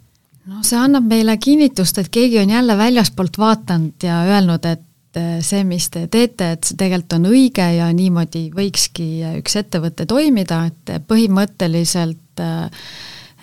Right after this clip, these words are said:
nemad siis auditeerisidki meie materjali kasutust, eh, prügikäitlust, kui palju materjale läheb uuesti ringlusesse ja kõike seda poolt, et, eh,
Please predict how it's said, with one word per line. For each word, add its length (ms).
nemad 380
siis 200
auditeerisidki 1300
meie 380
materjali 920
kasutust, 1000
eh, 400
prügikäitlust, 840
kui 140
palju 480
materjale 720
läheb 380
uuesti 760
ringlusesse 800
ja 100
kõike 500
seda 300
poolt, 400
et, 320
eh, 280